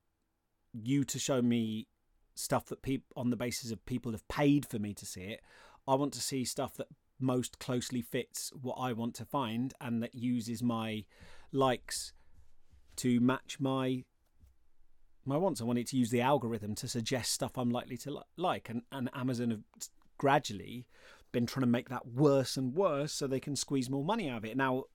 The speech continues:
there, uh, that's what capitalism is, right? That's what, uh, having a mono-, m-, a monopoly in an area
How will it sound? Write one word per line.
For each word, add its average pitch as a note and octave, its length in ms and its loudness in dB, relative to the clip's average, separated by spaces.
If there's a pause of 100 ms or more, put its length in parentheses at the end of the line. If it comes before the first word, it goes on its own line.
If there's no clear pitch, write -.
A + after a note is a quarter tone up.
there, C#3 460 4
uh, C#3 120 4 (220)
that's C3+ 280 -4
what C#3+ 160 -4
capitalism B2 540 0
is, B2+ 260 0
right? A#2 240 -4 (320)
That's - 200 -8
what, C3+ 120 -4
uh, F2+ 180 -8
having A#2 280 -2
a A#2 40 0
mono-, B2 380 2
m-, B2 280 0
a A#2+ 120 -6
monopoly A2+ 560 -2
in G#2 80 -4
an G#2 160 -8
area G2+ 480 -10